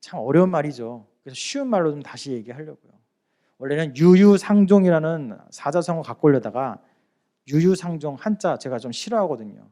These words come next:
그래서 다른 거 갖고 왔습니다. 펭귄 효과. 혹시 들어본 적 있어요? 펭수, 펭하 뭐 이거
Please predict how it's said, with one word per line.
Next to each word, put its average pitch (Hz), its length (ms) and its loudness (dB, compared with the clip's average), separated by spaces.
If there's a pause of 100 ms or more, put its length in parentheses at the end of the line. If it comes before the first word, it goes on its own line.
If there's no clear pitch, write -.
그래서 127 480 -10 (180)
다른 240 200 0
거 233 100 2
갖고 139 240 -8
왔습니다. 110 480 -14
펭귄 220 540 0
효과. 123 420 -4 (640)
혹시 - 160 -18
들어본 165 300 -4
적 156 120 -4
있어요? 135 360 -12 (1160)
펭수, 220 380 -4
펭하 185 320 -4
뭐 127 140 -10
이거 120 120 -12